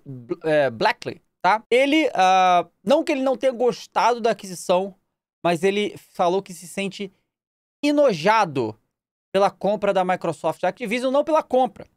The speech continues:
mas porque os responsáveis pelas práticas de abuso e uma cultura nociva dentro da Activision por tantos anos serão recompensados. Porque, assim, os grandes executivos que estiveram lá esse tempo todo,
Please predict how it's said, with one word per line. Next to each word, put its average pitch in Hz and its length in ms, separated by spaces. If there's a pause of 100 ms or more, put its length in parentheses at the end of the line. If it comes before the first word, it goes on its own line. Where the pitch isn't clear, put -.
(440)
mas 226 140
porque - 320
os 196 100
responsáveis 254 1000 (400)
pelas 220 220
práticas 226 460
de 180 280
abuso 226 840 (280)
e 185 520 (460)
uma 165 320 (100)
cultura 208 800 (160)
nociva 220 960 (280)
dentro 214 300
da 208 100
Activision 208 340
por 196 180
tantos 294 460
anos 254 280
serão 269 220
recompensados. 277 680 (420)
Porque, 285 180
assim, 233 300 (260)
os 165 120
grandes 233 220
executivos 240 360
que - 60
estiveram 220 320
lá 208 100
esse - 180
tempo 208 320
todo, 233 420